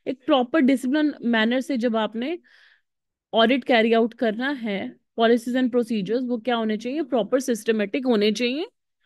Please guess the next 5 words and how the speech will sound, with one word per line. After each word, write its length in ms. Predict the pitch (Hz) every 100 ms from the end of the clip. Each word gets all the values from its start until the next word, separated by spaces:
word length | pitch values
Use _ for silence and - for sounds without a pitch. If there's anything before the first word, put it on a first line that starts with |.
| _ _ _ _ -
Then 360 | 226 277 262 370 - _ _ _ _ _ _ _ _ _ _ _ _ _ _ _ _ _ _ _ _ _ _ _ _ _ _ _ _
इसी 220 | 302 269 370
के 120 | 392
with 240 | 294 220
respect 420 | 247 254 - 220